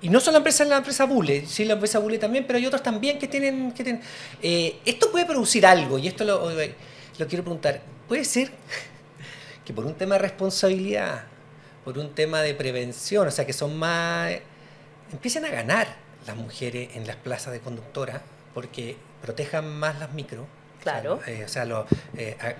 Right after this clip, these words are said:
Speaker 1: tengan menos accidentes, eh, sean más cuidadosas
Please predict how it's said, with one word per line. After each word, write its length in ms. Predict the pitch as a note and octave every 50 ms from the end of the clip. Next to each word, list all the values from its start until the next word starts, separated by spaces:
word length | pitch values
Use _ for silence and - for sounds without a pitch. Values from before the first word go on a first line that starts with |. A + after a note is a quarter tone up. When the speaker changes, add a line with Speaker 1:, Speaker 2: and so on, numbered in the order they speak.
| - - -
Speaker 1:
tengan 260 | C3+ B2 A#2+ A2+ A2
menos 220 | A#2+ A#2+ B2+ B2
accidentes, 760 | A#2+ - - C3+ C3 A#2+ A2 - - - C3+ C3+ - - - - - - - - - - - - - - - - -
eh, 320 | A2+ A2 G#2 G#2 G#2 G2+
sean 200 | - - C#3+ B2 B2
más 120 | - -
cuidadosas 880 | - - - B2 A#2 B2 C3 C#3+ C#3 C#3 - - A#2+ A2+ - - - -